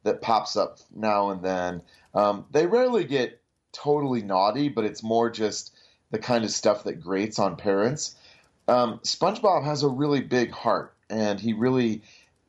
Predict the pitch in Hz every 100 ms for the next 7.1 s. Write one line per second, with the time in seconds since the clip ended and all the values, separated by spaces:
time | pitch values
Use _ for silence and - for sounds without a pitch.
0 | - 147 131 110 82 123 156 170 151 117
1 | 107 104 101 98 - 131 131 117 107 110
2 | 143 139 139 113 131 113 - - - _
3 | _ _ - 143 139 135 - - 135 165
4 | 202 156 - 131 139 147 117 107 - -
5 | 110 110 104 - - 120 113 104 95 95
6 | 107 110 110 104 107 104 - 101 95 92
7 | 87